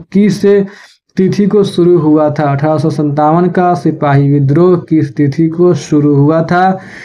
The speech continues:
इसका सही उत्तर हो जाएगा ऑप्शन नंबर डी, दस मई को। ऑप्शन नंबर डी, दस मई को शुरू हुआ था।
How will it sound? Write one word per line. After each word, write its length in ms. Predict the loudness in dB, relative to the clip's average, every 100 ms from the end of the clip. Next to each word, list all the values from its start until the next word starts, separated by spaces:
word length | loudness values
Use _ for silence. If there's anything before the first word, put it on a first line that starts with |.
| -4
इसका 260 | -4 0 -2
सही 240 | 0 0
उत्तर 260 | 2 0 0
हो 80 | 0
जाएगा 260 | 0 0
ऑप्शन 300 | 0 0 0
नंबर 280 | 2 2 2
डी, 520 | 2 0 2 0 -4 -4
दस 400 | -2 0 0 -2
मई 360 | -2 0 2 0
को। 180 | 0 -2
ऑप्शन 160 | 0
नंबर 100 | 0
डी, 160 | 2 0
दस 340 | 0 0 0 0
मई 280 | 0 0 0
को 200 | 0 -2
शुरू 360 | 0 0 2
हुआ 300 | 2 2 2
था। 320 | 0 0 -2